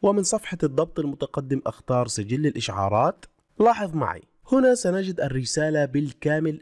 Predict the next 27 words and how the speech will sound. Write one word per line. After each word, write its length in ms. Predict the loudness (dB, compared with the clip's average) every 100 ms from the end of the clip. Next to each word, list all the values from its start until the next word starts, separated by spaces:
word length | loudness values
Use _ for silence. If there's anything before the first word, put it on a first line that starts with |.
| -2
التي 360 | 0 0 -2
حذفها 440 | -4 -2 -2 -2 -4
صديقي 480 | -2 -4 -2 -2
من 140 | 0 -2
عند 280 | -4 -4 -6
الطرفين، 640 | -6 -6 -2 -2 -4 -10 _ 2
ووقت 360 | 2 2 -2
الإرسال 600 | -8 -6 -6 -4 -4 -4
أيضًا، 380 | -4 -4 -4 -4
وبإمكانك 680 | -2 0 0 -4 -2 -4 -4 0
قراءتها 480 | 2 2 0 -4 -2
براحتك. 600 | 0 0 -6 -16 -16 -8
وللعلم 540 | 2 4 4 4 0 0
تصلح 560 | -4 -4 0 -2 -2
هذه 260 | -6 -4 -6
الطريقة 480 | -4 -4 -4 -2 0
لكل 380 | -2 0 0 0
أنواع 320 | -4 -2 -2
التطبيقات 680 | -2 -6 -6 -8 -6 -6 -4
الأخرى 500 | -8 -8 -6 -6 -6 -4
اللي 180 | -2 -2
فيها 300 | -2 -2 0
رسائل 400 | 0 2 0 0
كالواتساب 680 | -4 -2 0 -2 0 0 2
والماسنجر 640 | 0 0 -2 -2 2 0
وأيضًا 520 | 2 -2 -2 -6 -4
الإنستغرام، 1000 | -4 -6 -6 -6 -6 -6 -2 0 0 -6